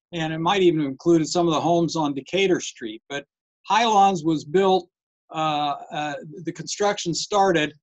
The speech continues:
a few years after, uh, Dennis School was opened. So when the architect originally designed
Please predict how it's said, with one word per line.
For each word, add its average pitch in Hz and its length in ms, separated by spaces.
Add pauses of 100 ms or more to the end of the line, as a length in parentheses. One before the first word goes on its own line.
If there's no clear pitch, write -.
(200)
a 160 60
few 202 220
years 180 340
after, 165 560 (380)
uh, 143 200
Dennis 160 380
School 165 520
was 147 220
opened. 135 240 (880)
So 196 480 (720)
when 196 200
the 185 60
architect 240 680
originally 208 500
designed 180 840